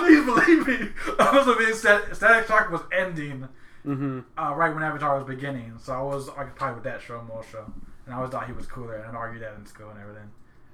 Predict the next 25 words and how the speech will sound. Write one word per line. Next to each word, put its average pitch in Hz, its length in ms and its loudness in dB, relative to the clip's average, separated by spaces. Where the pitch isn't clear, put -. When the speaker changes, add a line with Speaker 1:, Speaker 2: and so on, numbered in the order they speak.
Speaker 2:
Well, 175 320 0
it, 139 200 -6
nope, 143 320 -8
nope, 139 220 -6
I 120 100 -8
will 117 160 -8
tell 127 200 -6
you 127 160 -6
that 127 180 -4
off 120 240 -6
podcast. 107 720 -12
Speaker 1:
But, 123 300 -10
um, 110 460 -12
any 165 140 -8
other 180 160 0
thing 196 160 -2
about 185 200 -4
drama? 196 400 -4
I, 139 180 -12
before 226 240 2
we, 233 80 0
it, 160 260 -10
it, 160 200 -10
or 160 180 -2
it, 147 280 -10